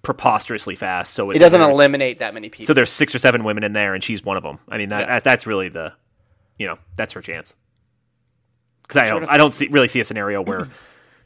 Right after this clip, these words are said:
Speaker 2: <clears throat>
Speaker 1: it, you know, it breaks like the women's fifteen last year, where just three women break away, and it's <laughs> just like a gold, silver, bronze.
Speaker 2: Yeah.
Speaker 1: Like, I, I don't think she's,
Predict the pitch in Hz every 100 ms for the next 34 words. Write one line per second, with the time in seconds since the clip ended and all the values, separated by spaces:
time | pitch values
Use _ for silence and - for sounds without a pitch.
0 | _ _ _ _ _ _ _ _ _ _
1 | _ 147 135 120 95 - 143 143 123 120
2 | 117 - 110 98 90 - 127 110 - 113
3 | - 113 98 87 87 90 80 85 - -
4 | - 107 98 92 90 - 95 - 87 85
5 | 82 - 92 85 - - - 143 120 107
6 | 98 95 110 101 113 113 127 120 127 123
7 | - 151 151 135 120 131 147 135 117 123